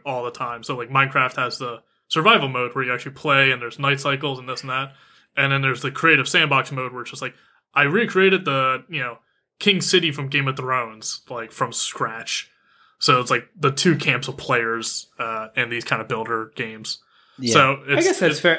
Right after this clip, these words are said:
Speaker 3: I mean, it, it would, it, it would, it would feel better if Animal Crossing had a built-in creative mode, but doesn't, right? Like, the game is designed
Speaker 1: The
Speaker 3: around
Speaker 1: creative
Speaker 3: playing
Speaker 1: light.
Speaker 3: in real time, like, within the constraints of y-, the, like, Minecraft survival equivalent.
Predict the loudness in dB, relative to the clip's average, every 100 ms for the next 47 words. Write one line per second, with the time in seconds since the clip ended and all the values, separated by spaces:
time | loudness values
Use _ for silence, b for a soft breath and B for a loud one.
0 | 2 2 2 -2 -6 -2 -2 0 -4 -2
1 | -4 -4 -8 -6 -4 -2 0 0 2 4
2 | 2 2 -2 -4 _ _ _ _ _ 2
3 | 4 4 4 2 2 -2 0 2 2 4
4 | 0 2 0 0 0 0 0 -4 0 0
5 | 2 -2 -4 -4 -2 -4 2 2 2 -10
6 | _ b b b b b b 2 2 0
7 | 2 2 2 0 2 6 6 6 4 4
8 | 0 4 4 4 2 4 6 6 2 0
9 | 2 4 2 -4 _ _ _ _ _ 4
10 | 6 6 4 4 4 2 0 2 0 -2
11 | -6 _ -2 -2 -2 -8 -10 4 4 6
12 | 6 6 4 0 4 2 2 4 2 2
13 | -6 -14 -14 -12 -12 -8 -8 -2 0 0
14 | 2 2 4 4 2 4 2 2 2 0
15 | -2 -6 -10 -12 -12 -14 -14